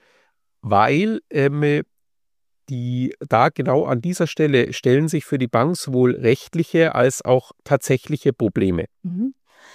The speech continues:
Speaker 2: Ähm, kannst du die rechtlichen Hürden für solchen Regress noch ein,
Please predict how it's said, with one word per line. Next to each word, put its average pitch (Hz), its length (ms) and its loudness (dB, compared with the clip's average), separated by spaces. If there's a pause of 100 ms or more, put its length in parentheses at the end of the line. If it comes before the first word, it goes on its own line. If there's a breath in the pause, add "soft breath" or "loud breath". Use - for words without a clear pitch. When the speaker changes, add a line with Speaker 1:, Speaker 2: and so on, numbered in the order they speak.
(280 soft breath)
Speaker 2:
Ähm, 208 840 4 (640)
kannst 247 180 2
du 262 100 -2
die 233 60 2
rechtlichen 277 720 -2
Hürden 277 420 2
für 247 200 -2
solchen 220 480 0
Regress 208 500 -4
noch 220 140 -2
ein, 208 120 2